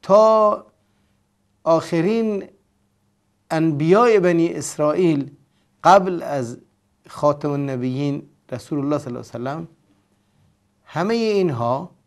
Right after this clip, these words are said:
صحنه‌هایی رو در بر داره که خود بنی اسرائیل هم خیلی از این صحنه‌ها و خیلی از این اتفاقات رو در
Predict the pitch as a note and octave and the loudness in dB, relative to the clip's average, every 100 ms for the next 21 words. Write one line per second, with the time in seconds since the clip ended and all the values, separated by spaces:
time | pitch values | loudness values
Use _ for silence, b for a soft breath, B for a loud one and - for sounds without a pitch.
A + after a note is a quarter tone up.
0 | _ _ _ _ _ _ _ - F#3 E3+ | _ _ _ _ _ _ _ -2 2 2
1 | F#3 F3+ F#3+ C4 B3 G3+ G3+ E3+ G#3 G#3 | 0 0 2 2 2 2 2 4 6 6
2 | F#3+ F#3+ E3+ E3+ - A#3 G3 F#3 F3+ F3 | 6 4 2 0 0 0 2 2 0 0
3 | F3 F#3+ F#3+ - F#3 E3+ D3+ D#3+ D#3 C#3 | 0 0 0 0 0 0 0 -4 -4 -4
4 | C#3+ D3 C3 - E3 D3+ C3 C3+ B2 - | -2 -2 -2 -2 -2 -2 -4 -8 -12 -10
5 | B2 A#2+ C#3 - C3 E3 - _ _ _ | -8 -6 -6 -8 -10 -10 -16 _ _ _
6 | _ _ _ _ _ _ _ _ _ _ | _ _ _ _ _ _ _ _ _ _
7 | G#3 E3+ A#2 A#2+ A#2 | -20 -20 -10 -8 -8